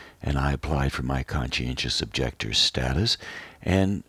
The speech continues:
was able to do alternate service at Wesley Nursing Center in Charlotte, North Carolina, for two years in lieu of going to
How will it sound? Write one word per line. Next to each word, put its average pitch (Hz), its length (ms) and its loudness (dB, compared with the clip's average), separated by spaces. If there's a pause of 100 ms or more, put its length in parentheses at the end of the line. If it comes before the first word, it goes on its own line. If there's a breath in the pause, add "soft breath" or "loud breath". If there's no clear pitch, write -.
(100)
was 95 260 4
able 98 220 4
to 101 140 2
do 110 360 2
alternate 90 480 -2
service 76 640 2
at - 160 -2
Wesley 65 360 0
Nursing 69 420 0
Center 65 320 0
in 64 180 -2
Charlotte, 57 440 -2
North 50 260 -6
Carolina, 60 560 0 (380 loud breath)
for 92 160 4
two 127 220 4
years 71 460 4
in 76 280 2
lieu 87 320 4
of - 280 0
going 65 360 0
to 69 380 0